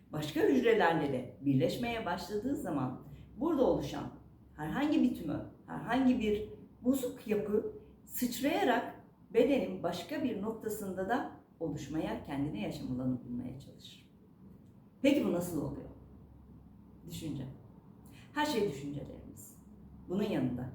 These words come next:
yediklerimiz, içtiklerimiz, yaşam şeklimiz. Bedendeki bu muazzam sistemin bozulmasına neden olur.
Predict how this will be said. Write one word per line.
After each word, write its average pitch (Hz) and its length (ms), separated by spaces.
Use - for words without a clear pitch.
yediklerimiz, 214 760
içtiklerimiz, - 840
yaşam 175 360
şeklimiz. - 640
Bedendeki 220 640
bu 202 100
muazzam 233 840
sistemin 202 640
bozulmasına 160 580
neden 143 380
olur. - 360